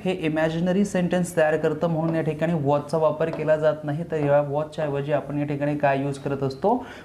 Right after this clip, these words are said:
वरचा वापर करत असतो, कारण हे sentence एक काल्पनिक sentence असतं आणि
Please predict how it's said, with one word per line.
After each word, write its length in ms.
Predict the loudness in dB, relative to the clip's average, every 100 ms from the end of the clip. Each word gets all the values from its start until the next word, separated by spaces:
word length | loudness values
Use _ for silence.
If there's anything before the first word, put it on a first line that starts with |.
| -4
वरचा 340 | 0 2 2
वापर 320 | 2 2 0
करत 200 | 0 0
असतो, 280 | 0 0 0
कारण 200 | 0 0 0
हे 200 | -2 -2
sentence 460 | -2 0 0 -2
एक 240 | -4 -4 0
काल्पनिक 460 | 0 0 -2 -2
sentence 440 | -2 -2 0 0 -2
असतं 220 | -2 0
आणि 160 | 0